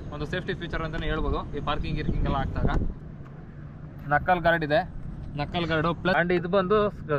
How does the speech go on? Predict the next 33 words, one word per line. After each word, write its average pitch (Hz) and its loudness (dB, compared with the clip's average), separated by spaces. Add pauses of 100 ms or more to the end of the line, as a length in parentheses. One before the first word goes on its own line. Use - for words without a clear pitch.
ಕ್ರ್ಯಾಶ್ 160 4
ಗಾರ್ಡ್ 185 2
ಕೊಟ್ಟಿದ್ದಾರೆ. 160 0 (240)
ಮತ್ತೆ 156 2
ಇಲ್ಲೂ 202 8
ಕೂಡ 202 6 (140)
ಬೇಸಲ್ಲೂ 190 4 (100)
ಕೂಡ 180 8 (300)
ಗಾರ್ಡ್ 160 6
ಕೊಟ್ಟಿದ್ದಾರೆ. 147 4 (520)
ಒಂದು, 147 6
ಇದು 165 2
ಕೂಡ 180 8 (120)
ಒಂದು 160 4 (840)
ಒಳ್ಳೆ 160 8
ಮೆಟಲ್, 170 4 (200)
ಮೆಟಲ್ 175 4
ಇರುವಂತಹ, 156 4 (880)
ಇದು 156 0
ಒಳ್ಳೆ 160 4
ಮೆಟಲ್ 160 2
ಇರುವಂತಹ 160 4
ಗಾರ್ಡು. 143 6 (340)
Mostly 160 0
ಅಲ್ಯೂಮಿನಿಯಂ 165 2
ಇರ್ಬೋದು 151 4
ಇದು. 135 6 (800)
ಫುಲ್ಲು 170 6
ಸ್ಟ್ರೆಂತ್ 156 0
ಇದೆ. 135 2 (2250)
ಮತ್ತೆ 151 -4
ಇದು 156 -6
ಬಂದು 175 0